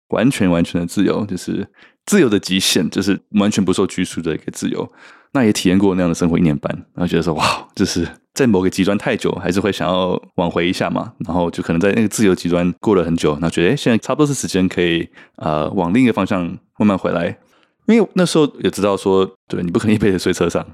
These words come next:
of course，知道是一定是有时间限制的。那我觉得人就是在，必须在你尝试所有东西的极限之后，你才有办法找到你最适合你的平衡点。对，再说一次，就你尝试到各方面的极限的时候，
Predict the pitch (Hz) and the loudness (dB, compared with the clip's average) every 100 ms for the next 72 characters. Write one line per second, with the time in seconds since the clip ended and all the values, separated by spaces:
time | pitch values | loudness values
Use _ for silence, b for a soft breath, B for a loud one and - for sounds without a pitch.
0 | - 110 - 90 - 95 110 113 117 101 | -18 -8 -4 -4 -6 -8 -2 0 0 0
1 | 110 107 92 87 87 90 - 98 95 - | 2 2 0 0 -2 0 2 2 0 -4
2 | B B B B B 147 127 - 107 113 | B B B B B 0 0 -2 0 2
3 | 123 117 120 120 117 - 135 - 101 110 | 4 2 4 2 2 2 0 2 0 0
4 | 90 - - 87 85 - 101 110 135 107 | 0 -4 -6 -4 -4 -2 0 0 2 0
5 | - 104 98 98 92 - 92 107 95 90 | 2 2 2 2 0 -2 0 0 0 -2
6 | 92 85 85 110 117 92 78 73 - - | -2 -2 -2 -2 -2 -4 -6 -8 -8 -6
7 | 98 - - _ _ - 127 - 113 - | -2 -4 -6 _ _ -2 0 2 0 2
8 | 95 82 85 87 85 90 92 - _ _ | 2 2 0 -4 -4 -4 -6 -8 _ _
9 | _ - - - - 101 92 90 101 92 | _ -18 -16 -12 -6 -2 -2 0 0 0
10 | - 98 101 117 113 95 156 127 120 98 | 0 -2 0 0 0 0 0 2 2 2
11 | 85 95 87 - - - | -4 -4 -4 -4 -6 -8